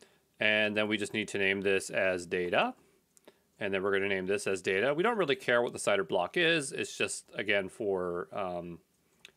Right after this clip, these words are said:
this demo purposes. We don't need tags. We'll take those out. And, um, yeah, everything else is fine.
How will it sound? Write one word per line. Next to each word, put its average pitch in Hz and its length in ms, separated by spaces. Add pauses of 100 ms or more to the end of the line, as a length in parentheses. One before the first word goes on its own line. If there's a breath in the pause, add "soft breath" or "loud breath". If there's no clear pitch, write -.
this - 120
demo 135 220
purposes. 131 540
We 165 80
don't 113 240
need 90 180
tags. 87 400
We'll 110 80
take 95 220
those 92 220
out. 123 340 (840 soft breath)
And, 107 1040 (220)
um, 101 760 (760)
yeah, 220 180
everything 190 320
else 160 240
is - 80
fine. 110 400